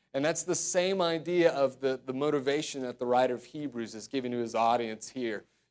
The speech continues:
You've got the opportunity to draw near to God in confidence. Why wouldn't you? Why would you step back on that? Let the very fact that it's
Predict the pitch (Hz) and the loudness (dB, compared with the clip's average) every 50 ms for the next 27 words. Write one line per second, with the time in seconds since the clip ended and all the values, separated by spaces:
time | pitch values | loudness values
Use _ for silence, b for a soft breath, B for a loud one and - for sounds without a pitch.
0 | _ _ 156 196 233 226 233 - - - - - 147 139 147 147 - - 170 - | _ _ 0 0 0 2 2 0 0 0 0 2 4 4 4 4 4 0 -6 -10
1 | - _ - - 208 214 214 170 165 147 135 135 117 117 135 147 160 170 175 180 | -10 _ -4 -2 0 0 0 0 0 -2 -2 -4 -6 -8 -4 4 6 8 8 8
2 | 170 160 170 185 202 185 165 127 - 151 165 175 185 165 151 120 - - - 208 | 6 6 8 8 8 8 8 6 6 6 6 6 6 4 2 0 -4 -8 -6 -2
3 | 233 247 240 - - 117 107 98 - - _ _ _ _ _ _ _ 127 170 202 | -2 -2 -2 -4 -8 -10 -10 -12 -14 -20 _ _ _ _ _ _ _ -4 -2 0
4 | 226 233 208 180 143 127 120 123 175 262 302 277 190 - - - - - _ _ | 0 2 4 4 4 2 2 2 2 4 4 2 0 -2 -8 -14 -18 -18 _ _
5 | _ _ _ _ _ _ _ _ _ 123 156 202 240 247 226 190 165 - - 143 | _ _ _ _ _ _ _ _ _ -2 0 2 2 4 4 4 4 4 0 -6
6 | 139 - - - - 214 202 - - _ 165 175 220 240 - - 139 120 117 117 | -8 -8 -4 2 2 2 2 2 -2 _ 2 2 2 2 0 -2 -4 -4 -4 -4
7 | 120 117 117 - 120 143 170 202 226 - _ - 190 165 147 135 165 180 196 202 | -6 -6 -6 -6 -4 -2 0 0 0 -2 _ -2 -2 -2 0 -2 -2 2 4 4
8 | 196 180 180 180 - - 175 175 185 180 _ _ _ 147 147 143 135 131 - - | 4 4 2 0 -4 -6 -6 -6 -6 -6 _ _ _ 2 2 2 2 -2 -4 -8
9 | b | b